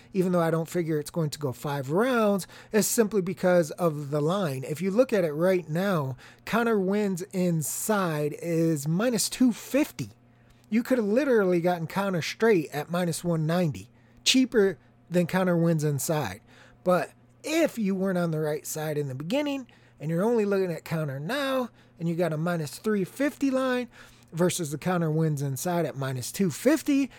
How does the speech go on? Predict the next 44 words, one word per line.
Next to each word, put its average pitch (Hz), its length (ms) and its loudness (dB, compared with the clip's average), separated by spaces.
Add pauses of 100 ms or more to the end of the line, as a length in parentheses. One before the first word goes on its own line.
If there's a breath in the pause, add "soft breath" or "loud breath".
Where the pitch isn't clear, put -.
(180 loud breath)
versus 175 420 2
maybe 233 380 4
your 214 180 4
book 185 300 2
offers 170 360 0
a 165 60 2
McGregor 165 580 2
wins 165 220 2
by 143 220 -2
T 165 200 -4
K 160 220 0
O 143 140 0
K 196 340 2
O 185 140 6
at 143 260 -2
minus 156 400 0
one 135 160 -4
seventy-five 180 840 0
or 160 80 2
minus 151 320 -2
two 170 180 -2
hundred. 220 340 4 (220 loud breath)
I've 185 140 4
seen 277 220 0
it 277 100 6
as 180 120 4
low 196 200 6
as 165 80 2
minus 185 360 2
one 190 180 0
seventy-five 180 640 0
and 170 80 0
as 147 140 -2
high 170 200 2
as 151 100 0
two 190 240 0
thirty. 185 420 6 (340 loud breath)
I 220 200 6
would 240 180 4
be 208 140 6
on 180 180 2
that 196 320 4
before 185 380 4
inside, 185 800 2